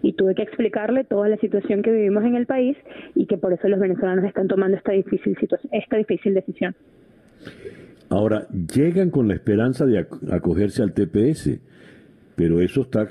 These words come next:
Speaker 2: eh, no es posible porque el T P S es para los que estaban
Speaker 1: Ujú.
Speaker 2: en Estados Unidos al ocho de marzo.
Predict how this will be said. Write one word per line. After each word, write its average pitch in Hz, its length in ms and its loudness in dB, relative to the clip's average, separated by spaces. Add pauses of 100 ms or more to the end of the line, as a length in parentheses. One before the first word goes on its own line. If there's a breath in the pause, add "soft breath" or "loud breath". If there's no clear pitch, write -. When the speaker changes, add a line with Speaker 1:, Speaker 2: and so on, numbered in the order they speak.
Speaker 2:
eh, 82 680 0
no 90 160 0
es 87 60 -2
posible 117 400 0
porque 170 200 0
el 85 80 -2
T 101 120 0
P 104 140 0
S 110 160 0
es 117 40 -2
para 117 200 0
los 98 100 2
que - 120 -4
estaban 226 340 0
Speaker 1:
Ujú. 254 340 -2
Speaker 2:
en 147 280 2
Estados 90 380 -2
Unidos 101 320 0
al 95 140 0
ocho 82 220 0
de 69 80 0
marzo. 90 440 -2